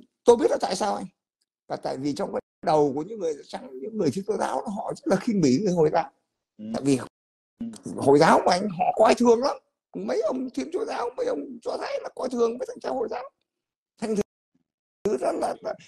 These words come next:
Speaker 1: thì đó là cái, cái,
Speaker 2: Rồi
Speaker 1: cái
Speaker 2: cái ông,
Speaker 1: cái
Speaker 2: ờ, rồi cái thằng Hồi giáo nó cũng coi thường
Speaker 1: Thằng
Speaker 2: lại, có nghĩa là hai bên có cái sự mâu thuẫn tôn giáo.
Speaker 1: Thì,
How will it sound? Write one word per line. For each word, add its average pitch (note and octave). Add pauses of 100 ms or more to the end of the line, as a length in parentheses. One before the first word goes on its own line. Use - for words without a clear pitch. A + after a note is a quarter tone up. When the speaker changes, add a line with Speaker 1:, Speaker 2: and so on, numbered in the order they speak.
(160)
Speaker 1:
thì -
đó -
là -
cái, F4
cái, E4
Speaker 2:
Rồi A#2+
Speaker 1:
cái A#2
Speaker 2:
cái F#3+
ông, D3
Speaker 1:
cái D3+
Speaker 2:
ờ, C#3+
rồi B2+
cái E3
thằng B2
Hồi A#2
giáo D#3+
nó F#3
cũng E3
coi D3
thường A#2
Speaker 1:
Thằng -
Speaker 2:
lại, A2+
có E3
nghĩa D#3
là A#2+
hai B2+
bên C3 (340)
có G3+
cái F3+
sự B2
mâu E3
thuẫn C#3
tôn D#3+
giáo. C3 (180)
Speaker 1:
Thì, -